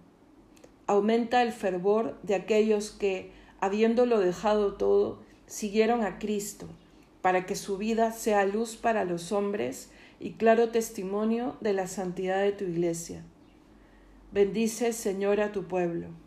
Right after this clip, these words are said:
Tú que creaste a todos los hombres a imagen suya, haz que sintamos horror de las injusticias y desigualdades entre los hombres. Bendice, Señor, a tu pueblo.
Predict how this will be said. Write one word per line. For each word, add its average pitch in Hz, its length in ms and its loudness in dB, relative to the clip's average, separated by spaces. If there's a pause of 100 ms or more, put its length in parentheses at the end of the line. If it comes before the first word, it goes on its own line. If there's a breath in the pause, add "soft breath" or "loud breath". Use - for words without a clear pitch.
(1000 loud breath)
Tú 226 140 -2
que 247 180 4
creaste 214 720 0
a 202 160 -2
todos 220 300 0
los 185 260 -4
hombres 220 460 0
a 196 100 0
imagen 196 560 -4
suya, 180 480 -4 (480 loud breath)
haz 220 220 2
que 247 120 0
sintamos 214 840 -2
horror 208 580 0 (300 loud breath)
de 202 160 2
las 196 260 2
injusticias 220 1120 -4
y 226 80 -2
desigualdades 196 1120 0
entre 208 320 -2
los 165 300 -4
hombres. - 580 -8 (880 loud breath)
Bendice, 208 680 0
Señor, 196 480 -4
a 208 140 -2
tu 185 100 -12
pueblo. 170 460 -2